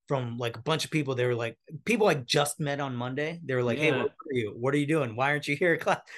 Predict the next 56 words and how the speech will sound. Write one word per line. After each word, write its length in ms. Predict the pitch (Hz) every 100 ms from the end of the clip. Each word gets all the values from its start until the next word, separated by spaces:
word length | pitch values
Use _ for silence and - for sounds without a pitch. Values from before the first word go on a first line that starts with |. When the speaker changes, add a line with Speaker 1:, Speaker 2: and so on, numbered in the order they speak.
| -
Speaker 1:
I 40 |
was 100 | 160 165
like, 140 | 143
"What 280 | 123 180 -
the 140 | 240
heck?" 220 | 190 220
Like, 180 | 160 165
I 220 | - 160 127
bar-, 260 | 180 220 - - -
I 60 | 170
just 220 | 269 180
met 240 | 180 190
you 60 | 165
guys, 240 | 139 123
first 220 | 165 156
of 80 | 123
all. 60 | 113
And 120 | 120
I, 120 | 127 - - -
and 80 | 160
number 180 | 202
two, 400 | 185 226 147 117 - _ -
I'm 100 | 147
kinda 260 | 254 214
upset 300 | 180 - 208 170
that 100 | 143
you 120 | 143
guys 240 | 175 165
didn't 260 | 143 151 135
read 140 | 147 147
my 140 | 117
earlier 320 | 156 170 180 175
text 320 | - 185 -
where 140 | 139
I 40 | 165
said, 320 | - 135 117 _ _ _
"I 60 | 127
can't 220 | - 156
make 200 | 151 185
it." 180 | 208 -
So, 340 | - 170 160 - - -
Speaker 2:
<laughs> 360 | 156 - 160
Speaker 1:
um, 340 | 147 139 160 175 156 -
but 240 | 147 143 -
that's 520 | 139 123 147 175 -
what 220 | 175 165
kinda 220 | - 165
started. 320 | 143 165 175 135
I 60 |
was 120 | 123
like, 180 | 123 107 -
like, 360 | 135 131 123 123
"Wow, 280 | 135 143 117
like, 160 | 120
the, 140 | 123 - 131
the, 220 | 123